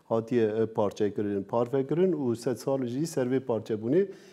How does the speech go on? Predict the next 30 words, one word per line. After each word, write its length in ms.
siyaseta 520
înkar 440
û 340
qirkirina 420
Kurda 260
tê 180
meşandin, 560
serkêşiya 640
wê 120
devleta 360
tir 180
dike. 180
Lê 220
belê 260
ew 160
ji 200
şerê, 400
e, 120
qirkirinê 600
ku 180
topye 560
kun, 380
hema 240
bêje 400
ji 200
bîst 200
û 160
Nîsanê 480
vir 280
ve, 140